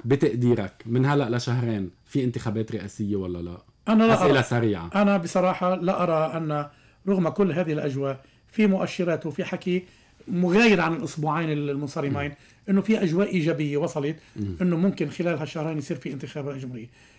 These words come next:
Speaker 2: لكن ما فينا نحسم الأمر، كل
Speaker 1: مم.
Speaker 2: يوم بيومه على القطعة، في حرب، في الميدان، الكلمة
Speaker 1: ال-،
Speaker 2: للميدان والحرب.
Speaker 1: الإيجابية المبنية هلأ، هل، آه، مبنية على سقوط مرشح حزب الله لرئاسة الجمهورية والذهاب، يعني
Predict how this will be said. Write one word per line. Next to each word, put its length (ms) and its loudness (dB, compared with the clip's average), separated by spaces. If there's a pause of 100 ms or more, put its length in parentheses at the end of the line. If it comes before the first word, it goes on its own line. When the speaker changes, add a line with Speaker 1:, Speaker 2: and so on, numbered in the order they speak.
(160)
Speaker 2:
لكن 460 0 (120)
ما 120 -2
فينا 240 -2
نحسم 340 -8
الأمر، 380 -6 (340)
كل 60 2
Speaker 1:
مم. 60 2
Speaker 2:
يوم 260 2
بيومه 440 -4 (180)
على 180 -2
القطعة، 500 -6 (280)
في 140 -2
حرب، 280 -6
في 140 -4
الميدان، 400 -2
الكلمة 340 -2
Speaker 1:
ال-، 60 4
Speaker 2:
للميدان 320 -4
والحرب. 280 -10 (200)
Speaker 1:
الإيجابية 600 4
المبنية 600 2
هلأ، 260 2
هل، 380 4 (360)
آه، 680 0 (240)
مبنية 800 2
على 260 2
سقوط 520 0
مرشح 460 0
حزب 340 -4
الله 340 0
لرئاسة 500 -4
الجمهورية 800 0 (260)
والذهاب، 840 2
يعني 260 2